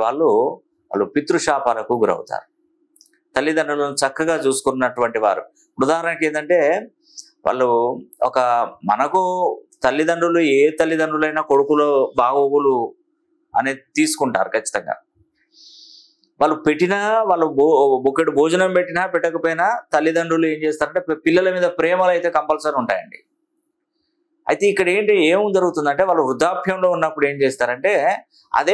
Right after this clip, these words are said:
మనసులో మనాదిగా పెట్టుకొని వాళ్ళు ఇంకా స్వర్గస్థులు అవుతారు. అప్పుడు ఆ కోరికలన్నీ కూడా మనకు ఈ నెరవేరకుండా వెళ్ళినటువంటి వాళ్ళందరూ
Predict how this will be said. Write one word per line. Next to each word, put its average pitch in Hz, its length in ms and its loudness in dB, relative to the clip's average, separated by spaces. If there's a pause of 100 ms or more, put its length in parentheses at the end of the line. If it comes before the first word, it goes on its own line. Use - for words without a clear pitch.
(140)
మనసులో 175 340 2 (160)
మనాదిగా 175 520 0
పెట్టుకొని 151 420 -2
వాళ్ళు 147 200 2 (1700)
ఇంకా 139 140 0 (100)
స్వర్గస్థులు 160 580 0
అవుతారు. - 340 -2 (920)
అప్పుడు - 240 2 (720)
ఆ 123 40 2 (140)
కోరికలన్నీ 208 720 2
కూడా 226 160 2 (400)
మనకు 156 260 0 (840)
ఈ - 20 6 (240)
నెరవేరకుండా 190 680 2 (140)
వెళ్ళినటువంటి 160 600 -2
వాళ్ళందరూ 147 340 0